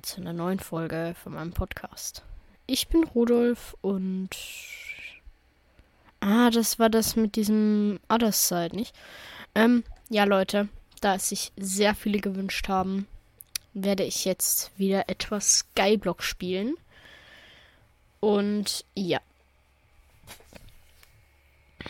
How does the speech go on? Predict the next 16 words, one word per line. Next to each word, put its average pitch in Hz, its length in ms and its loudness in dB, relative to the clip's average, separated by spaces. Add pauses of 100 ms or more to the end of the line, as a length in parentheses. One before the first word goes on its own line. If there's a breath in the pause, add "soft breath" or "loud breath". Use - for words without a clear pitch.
(840 loud breath)
Also 208 220 -4
Skyblock 208 540 4
und 196 160 0
Minetech, 196 540 0 (100)
also 190 180 0
halt 185 380 0 (160)
Community 208 480 2
Server 202 320 2
war 185 160 0
auch 196 220 -2
sehr 185 340 -2
weit 185 200 0
oben, 185 340 -2
aber 180 300 -4
halt 170 320 -8 (1200 soft breath)
Skyblock - 920 -6